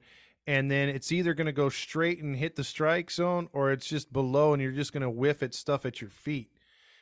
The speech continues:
I mean, they, they just could not touch him in this, in those, uh, six outs that they had a shot at him.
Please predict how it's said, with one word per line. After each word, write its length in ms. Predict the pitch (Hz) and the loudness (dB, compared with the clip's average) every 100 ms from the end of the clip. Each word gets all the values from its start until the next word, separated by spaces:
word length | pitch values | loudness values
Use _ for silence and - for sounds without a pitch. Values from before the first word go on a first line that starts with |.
| _ - | _ -2
I 140 | 139 | 0
mean, 200 | 143 139 | 2 0
they, 100 | 147 | -2
they 260 | 143 151 175 | 0 -2 0
just 340 | - 160 - | -2 -6 -6
could 240 | - 160 | -2 -2
not 380 | 135 131 131 - | 0 0 -2 -2
touch 300 | - 151 - | -2 -2 -2
him 160 | 131 127 | -4 -4
in 100 | 120 | -6
this, 260 | 120 - - | -6 -8 -8
in 80 | 131 | -4
those, 260 | 123 120 | -2 -2
uh, 100 | 127 | -4
six 320 | 113 151 139 143 | -2 -4 -2 0
outs 200 | 135 - | -2 -4
that 80 | |
they 100 | 120 123 | -6 -4
had 120 | 123 | -4
a 60 | |
shot 320 | 110 135 123 117 | -6 -6 -4 -6
at 80 | |
him. 160 | 104 | -8